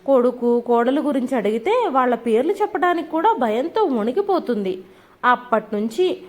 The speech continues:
పాపం ఈవిడిక్కడే భిక్షాటన చేస్తూ తిరుగుతూ జీవిస్తుంది. వాళ్ళింటి నుంచి ఆమెను వెతుక్కుంటూ ఎవరైనా రావచ్చు కాబట్టి ఆమె వృద్ధాశ్రమానికి కూడా వెళ్ళడం లేదు అని చెప్పారు.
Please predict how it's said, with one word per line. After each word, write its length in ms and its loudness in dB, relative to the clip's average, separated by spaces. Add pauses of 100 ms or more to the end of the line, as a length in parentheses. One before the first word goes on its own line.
(220)
పాపం 460 2
ఈవిడిక్కడే 640 0
భిక్షాటన 680 -2
చేస్తూ 440 -2
తిరుగుతూ 520 0
జీవిస్తుంది. 760 -2 (640)
వాళ్ళింటి 560 2
నుంచి 520 -2 (280)
ఆమెను 360 2
వెతుక్కుంటూ 720 0
ఎవరైనా 560 2
రావచ్చు 520 0
కాబట్టి 680 0 (300)
ఆమె 240 2
వృద్ధాశ్రమానికి 920 0
కూడా 220 2
వెళ్ళడం 520 2
లేదు 400 2
అని 120 0 (100)
చెప్పారు. 440 0